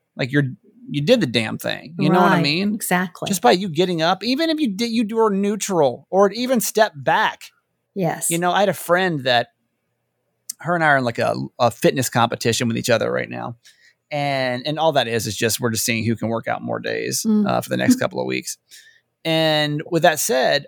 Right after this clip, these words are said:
Speaker 1: um, she, she was really proud of herself there for a while because she was doing so well with running and, like, her time was getting faster and faster.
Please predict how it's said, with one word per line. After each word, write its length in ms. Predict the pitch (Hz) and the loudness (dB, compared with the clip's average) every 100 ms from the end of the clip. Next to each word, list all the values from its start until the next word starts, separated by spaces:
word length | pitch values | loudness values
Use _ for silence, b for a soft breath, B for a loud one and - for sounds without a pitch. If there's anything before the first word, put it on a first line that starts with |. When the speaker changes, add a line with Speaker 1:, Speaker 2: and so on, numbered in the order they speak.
| - | -2
Speaker 1:
um, 640 | 147 139 135 131 131 131 - | 0 2 2 2 0 -4 -4
she, 680 | - 175 175 160 147 143 135 | 0 0 0 0 0 -2 -2
she 120 | 165 | 0
was 160 | 165 143 | 0 2
really 140 | 156 | 0
proud 240 | - 240 | 0 0
of 60 | 233 | 0
herself 320 | 113 131 110 | 0 0 0
there 120 | 120 | 0
for 160 | 113 127 | 0 0
a 60 | 117 | 0
while 220 | 160 170 | 2 0
because 200 | 127 120 | 0 -2
she 80 | 123 | -2
was 100 | 117 | -4
doing 200 | 123 117 | -4 -2
so 180 | - 117 | -2 0
well 300 | 143 156 123 | 0 0 0
with 160 | 117 | -2
running 320 | 151 190 117 | 2 2 2
and, 80 | 120 | -2
like, 100 | 120 | -4
her 60 | 117 | -4
time 260 | - 135 131 | 0 0 2
was 80 | |
getting 180 | 117 131 | -2 -6
faster 400 | - 165 160 - | 0 0 0 -2
and 120 | 127 | -4
faster. 540 | 113 190 190 - 127 | 2 2 2 -2 -4